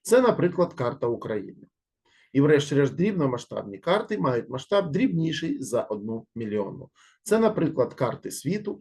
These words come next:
карти материків та їх частин. Наступна класифікація карт — це карти за просторовим охопленням території або просто за охопленням території.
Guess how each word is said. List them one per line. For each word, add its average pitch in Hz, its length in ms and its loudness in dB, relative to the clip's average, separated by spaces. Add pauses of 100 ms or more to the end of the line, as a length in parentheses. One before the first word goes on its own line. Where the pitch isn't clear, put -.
карти 131 340 -2
материків 98 760 -8
та - 80 -6
їх 101 220 -8
частин. - 460 -12 (1120)
Наступна 220 480 2
класифікація 135 840 0
карт — 208 440 0
це - 180 -2
карти 190 580 0
за 143 260 0
просторовим 143 680 2
охопленням 117 560 -6
території 95 580 -4 (340)
або 233 240 4
просто 175 380 4
за 127 140 6
охопленням 98 540 -4
території. 92 640 -8